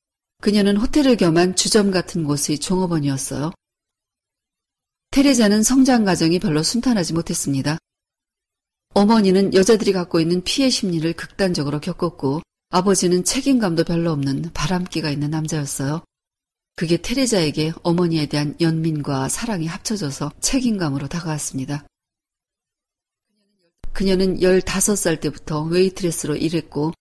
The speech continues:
버는 돈은 어머니에게 다 갖다 줬으며 살림을 도맡았고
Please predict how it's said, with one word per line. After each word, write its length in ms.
버는 360
돈은 300
어머니에게 800
다 240
갖다 260
줬으며 520
살림을 540
도맡았고 720